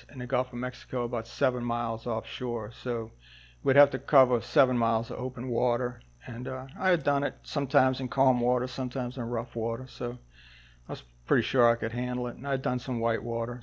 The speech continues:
So I was, I was used to rough water. The, the main thing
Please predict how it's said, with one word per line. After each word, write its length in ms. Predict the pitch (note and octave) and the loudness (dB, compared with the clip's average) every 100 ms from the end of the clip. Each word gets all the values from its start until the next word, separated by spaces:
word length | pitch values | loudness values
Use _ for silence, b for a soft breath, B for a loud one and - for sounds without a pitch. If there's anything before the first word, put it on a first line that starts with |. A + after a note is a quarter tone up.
| - | -8
So 320 | B2 A#2+ B2 - | -8 -6 -10 -6
I 80 | D3+ | -2
was, 220 | D#3 B2 | 0 -2
I 80 | D3+ | -2
was 200 | D#3 C3 | -2 0
used 220 | E3+ F#3 | -2 -2
to 80 | C#3 | 0
rough 280 | A#2+ A#2 - | 4 2 2
water. 360 | B2+ C3+ A#2+ A2 | 2 4 4 0
The, 140 | A2 | -6
the 160 | - B2+ | -6 -4
main 280 | C3+ D#3 | -2 -2
thing 340 | - B2+ B2 | -2 -2 -2